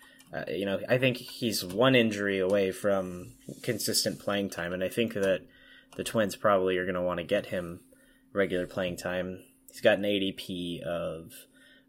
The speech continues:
where is he? Three seventy-six. So that's, uh, that's pretty decent. Um, you know, you're gonna be able to grab him in the, like, you're gonna be able to grab him, and he's a nice little source of batting average. I think he's, like,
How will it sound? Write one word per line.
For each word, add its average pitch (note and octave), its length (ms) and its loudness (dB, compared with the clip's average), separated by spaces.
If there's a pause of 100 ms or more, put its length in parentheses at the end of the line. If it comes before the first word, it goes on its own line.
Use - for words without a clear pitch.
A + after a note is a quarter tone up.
where - 200 -4
is - 140 -6
he? - 140 -8
Three G#2 300 -2
seventy-six. - 960 2 (400)
So F2+ 540 2 (760)
that's, - 220 -2
uh, F#2+ 420 4
that's - 140 -10
pretty C3+ 240 4
decent. G2+ 480 -2 (640)
Um, F#2 640 0
you F#2+ 140 -4
know, F#2 80 0
you're F#2 140 0
gonna G#2 140 0
be G2+ 100 0
able F#2 100 0
to G#2 80 0
grab F#2+ 300 0
him G2 140 -2
in G2 60 -4
the, F#2+ 100 0
like, F#2 420 -2 (140)
you're G2 300 -4
gonna G2 160 2
be G2+ 60 2
able F#2+ 100 4
to F#2+ 80 0
grab F2+ 240 2
him, F#2+ 140 0
and F#2 120 -6
he's F#2+ 240 -4
a F#2 100 -2
nice F#2 320 -2
little F#2 180 -2
source F2+ 400 -2
of F2+ 180 -6
batting F#2 320 -2
average. F#2+ 500 -2
I - 40 -2
think F#3 180 2
he's, F3 180 2
like, G2+ 220 0